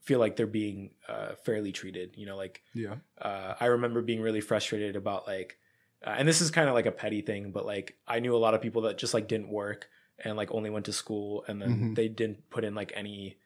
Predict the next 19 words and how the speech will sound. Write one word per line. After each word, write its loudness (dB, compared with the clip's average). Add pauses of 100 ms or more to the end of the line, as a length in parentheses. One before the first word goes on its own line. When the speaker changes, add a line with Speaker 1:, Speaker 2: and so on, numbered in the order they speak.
(320)
Speaker 1:
kinda, -4
like, -6
effort -2
into, -6
like, -4 (260)
creating -4
a -8
better -2
living -6
space -4
or 0
even 0
just, -2
like, -2
picking -2
up -4
their -4
dishes, -6
like, -10